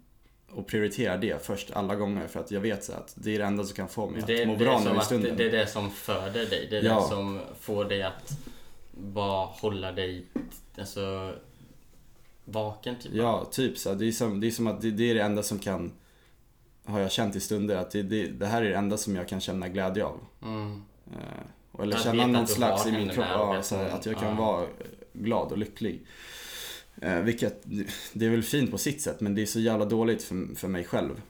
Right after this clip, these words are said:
Speaker 1: För att
Speaker 2: Mm.
Speaker 1: det har ju bara lett till att jag verkligen har, för det är så jävla svårt då under tiden att typ så här försöka komma igång och alltså tycka om sig själv. Det låter så här klyschigt, men alltså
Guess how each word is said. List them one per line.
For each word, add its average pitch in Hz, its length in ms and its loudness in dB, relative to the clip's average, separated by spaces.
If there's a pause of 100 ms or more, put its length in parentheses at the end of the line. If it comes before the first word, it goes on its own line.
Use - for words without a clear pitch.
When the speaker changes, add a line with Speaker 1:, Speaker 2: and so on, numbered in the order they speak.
Speaker 1:
För - 140 -4
att 101 160 0
Speaker 2:
Mm. 101 300 -6 (720)
Speaker 1:
det 107 120 -2
har 113 120 4
ju 117 180 4
bara 110 140 4
lett - 240 0
till 98 160 0
att - 260 -4 (1120)
jag 104 120 2
verkligen 98 560 2
har, - 200 -4 (100)
för - 140 -4
det 117 60 4
är - 20 2
så 120 140 0
jävla 120 340 4
svårt 123 360 2
då 101 80 4
under 101 220 4
tiden 95 400 0
att - 400 -6
typ - 200 -4
så - 100 -4
här - 80 -4
försöka 92 600 0 (720)
komma 104 260 2
igång 104 320 2
och - 360 -2 (1400)
alltså - 200 -6
tycka - 280 -2
om 101 120 2
sig 101 140 -2
själv. 113 280 -2
Det 110 100 4
låter 123 200 4
så - 80 0
här - 80 -4
klyschigt, - 440 -2
men 95 220 0
alltså 95 380 -2